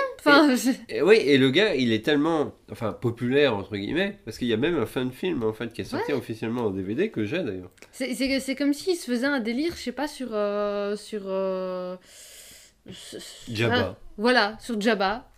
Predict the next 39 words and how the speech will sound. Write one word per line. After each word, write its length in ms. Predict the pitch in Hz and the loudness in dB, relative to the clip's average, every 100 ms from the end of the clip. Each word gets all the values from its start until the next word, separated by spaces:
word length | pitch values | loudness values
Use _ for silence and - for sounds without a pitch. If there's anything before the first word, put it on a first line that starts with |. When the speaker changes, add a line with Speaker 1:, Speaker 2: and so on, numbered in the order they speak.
| _ | _
Speaker 1:
Ou, 280 | 220 220 240 | -6 -2 0
euh, 600 | 208 196 196 190 190 190 190 _ | 0 0 -4 -4 -4 -6 -10 _
co-, 220 | - 240 | -10 -8
bon, 200 | 175 247 | -4 0
les 100 | 240 | 2
fans 120 | 269 302 | 2 0
de 40 | |
Star 220 | 247 277 | 0 -2
Wars, 120 | 285 | -2
s'ils 200 | 294 247 | -6 -8
peuvent, 260 | 202 196 165 | -6 -6 -6
hein. 80 | 165 - | -12 -8
Speaker 2:
Oui. 200 | 120 117 90 | -2 0 0
Speaker 1:
Mais, 240 | 214 247 | 0 0
euh, 720 | 240 240 247 247 247 240 240 - | 2 4 4 4 4 2 0 -2
non, 240 | 233 285 339 | -2 -2 -2
je 80 | |
sais 100 | - 277 | -4 -2
pas, 120 | 320 | 0
j'essaie 320 | 269 254 320 | 0 -2 -2
de 60 | 277 | -4
trouver 240 | - 277 | -4 -6
un 60 | 294 | -4
personnage 420 | 269 - 269 262 | -6 -6 -4 -4
à 40 | |
la 80 | 247 | -2
nouvelle 260 | 233 233 277 | -2 -2 -4
série 420 | - 247 254 262 | -4 -6 -6 -6
équivalent. 580 | 226 220 214 220 233 254 - _ _ _ _ _ _ _ _ _ _ _ _ _ _ _ _ _ _ _ _ _ _ _ - - _ | -6 -6 -4 -2 -4 -6 -12 _ _ _ _ _ _ _ _ _ _ _ _ _ _ _ _ _ _ _ _ _ _ _ -20 -20 _
Allez, 220 | 208 214 | -4 -2
vraiment, 280 | 214 135 220 | 0 0 0
Speaker 2:
Euh, 280 | 156 147 143 | 4 6 6
Speaker 1:
euh, 40 | 139 | 6
Speaker 2:
je 100 | 139 | 4
sais, 320 | 139 127 110 - _ _ | 2 0 -2 -8 _ _
Mox 340 | 113 139 135 123 | 0 2 2 0
de 60 | |
Balloon. 380 | 120 117 117 120 | 0 2 4 2
<laughs> 60 | 113 | 0